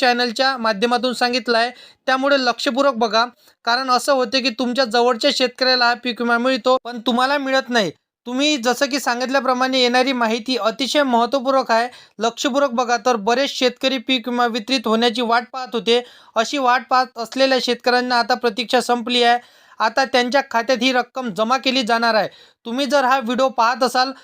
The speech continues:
तर तुमच्या मोबाईलवरती असा मेसेज क-, बँकेकडून पाठवला जात आला आहे, तर तुम्हाला हा मेसेज आला नसेल किंवा विम्याचे पैसे तुमच्या बँक खात्यात जमा झाले नसेल, तर अशा प्रकारचे मेसेज संपूर्ण शेतकऱ्याच्या मोबाईलवरती येत आहे.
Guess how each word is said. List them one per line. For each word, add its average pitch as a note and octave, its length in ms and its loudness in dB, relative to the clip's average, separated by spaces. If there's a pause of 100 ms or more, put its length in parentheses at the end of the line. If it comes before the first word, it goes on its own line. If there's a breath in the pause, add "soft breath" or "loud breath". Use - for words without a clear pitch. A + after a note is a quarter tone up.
(180 loud breath)
तर B3+ 60 -4
तुमच्या B3 360 -2
मोबाईलवरती B3+ 560 0
असा A3+ 320 0
मेसेज B3 320 0 (180)
क-, A#3 220 -4
बँकेकडून A#3 640 -2
पाठवला B3 400 2
जात B3 240 -2
आला B3 160 0
आहे, A#3 200 0 (400 loud breath)
तर C4 100 -4
तुम्हाला C4 320 0
हा B3 100 0
मेसेज B3 360 0
आला A3+ 300 2
नसेल B3+ 340 0 (300 loud breath)
किंवा C4 160 0
विम्याचे A#3 420 0
पैसे B3+ 300 0
तुमच्या A#3+ 300 -2
बँक A#3 280 0
खात्यात A#3 240 0
जमा A3 280 0
झाले A#3 340 0 (280 loud breath)
नसेल, B3 400 0 (320 loud breath)
तर C4 100 -12
अशा A3+ 300 -2
प्रकारचे B3 460 0
मेसेज B3 360 0
संपूर्ण A#3+ 520 0
शेतकऱ्याच्या A#3+ 580 0
मोबाईलवरती A#3 720 0
येत A#3 160 0
आहे. A#3 160 2